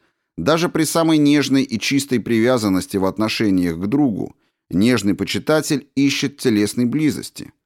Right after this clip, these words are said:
хочет все время видеть человека, к которому он испытывает лишь христианскую любовь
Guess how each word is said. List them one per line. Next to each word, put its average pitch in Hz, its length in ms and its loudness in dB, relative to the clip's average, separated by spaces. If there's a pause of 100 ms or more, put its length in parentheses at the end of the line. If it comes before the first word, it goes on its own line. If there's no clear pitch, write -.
(140)
хочет 90 380 -2
все - 180 -2
время 127 340 2
видеть 120 340 0
человека, 110 680 0 (320)
к - 40 -8
которому 151 480 0
он 139 240 2
испытывает 139 600 0
лишь 123 200 2
христианскую 110 800 -2
любовь 101 440 0